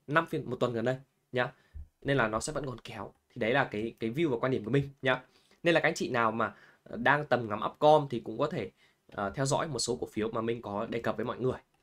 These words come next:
nhá. Thì đấy là nói riêng về nhóm Upcom. Còn, ờ, nói về cổ phiếu nhá, về những cổ phiếu khỏe thì chúng ta thấy là, ờ, cuối tuần trước thì mình có đề cập với các anh chị về một cái, ờ, cổ phiếu là D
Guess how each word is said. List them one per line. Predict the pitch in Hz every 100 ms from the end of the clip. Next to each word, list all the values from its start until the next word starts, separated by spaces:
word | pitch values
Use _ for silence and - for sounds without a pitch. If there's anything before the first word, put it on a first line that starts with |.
| _ -
nhá. | 123 139 - _ _ _ _ - - _ - _ _ _ -
Thì |
đấy | 127 139
là | 151
nói | 117 127
riêng | 151 160
về | 123
nhóm | 110 135
Upcom. | 160 156 156 - - - - _
Còn, | 127 123
ờ, | 113 110 107
nói | 110 143
về | 151
cổ | - 76
phiếu | - 123 117 -
nhá, | 131 131 -
về | 123
những | 131 135
cổ | 117
phiếu | 110
khỏe | 113 156 - _ - _ -
thì | 143
chúng | 156
ta | 180
thấy | 127 139
là, | 147 117 - _ _ _ _ _ _
ờ, | 117 113 117 -
cuối | 127 160
tuần | 147
trước | 202 220
thì | 139
mình | 151
có | 120
đề | 143
cập | 123 104
với | 113
các |
anh | 151
chị | -
về | 120 107
một | 107 -
cái, | 107 110
ờ, | 131 151 - _ _
cổ | 95
phiếu | 113 127
là | 131
D | 113